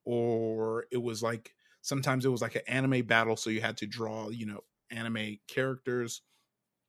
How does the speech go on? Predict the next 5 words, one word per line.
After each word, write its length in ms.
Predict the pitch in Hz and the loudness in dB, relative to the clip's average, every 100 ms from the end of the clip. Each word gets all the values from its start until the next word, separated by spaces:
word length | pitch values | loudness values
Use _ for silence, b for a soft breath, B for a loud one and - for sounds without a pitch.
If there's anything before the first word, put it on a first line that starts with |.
| _ _ _ _ | _ _ _ _
But, 340 | 127 123 117 - b b b b _ - | -2 0 0 -6 b b b b _ -6
and 200 | 123 117 113 135 _ | -4 -6 -12 -16 _
then 260 | 120 165 185 | -2 2 4
after 320 | 160 135 131 | 2 2 2
that, 400 | 151 143 120 - | 2 2 -2 -6